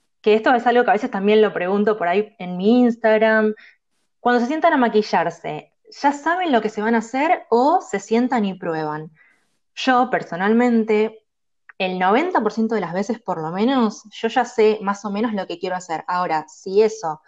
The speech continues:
se va modificando a medida que lo voy haciendo, puede pasar. Pero más o menos ya traté de buscar una inspiración antes o estaba mirando una película y vi algo y dije, "Guau,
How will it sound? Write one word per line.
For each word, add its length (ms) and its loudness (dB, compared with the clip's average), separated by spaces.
se 140 -12
va 100 -2
modificando 920 0
a 140 -4
medida 480 -4
que 120 -6
lo 140 -6
voy 200 0
haciendo, 680 -2
puede 180 0
pasar. 340 -6
Pero 260 -2
más 400 0
o 80 0
menos 560 0
ya 380 0
traté 300 0
de 100 6
buscar 260 0
una 120 -4
inspiración 520 -6
antes 640 0
o 400 0
estaba 320 0
mirando 260 2
una 160 -4
película 720 0
y 180 -6
vi 180 2
algo 340 2
y 100 2
dije, 360 -2
"Guau, 420 -2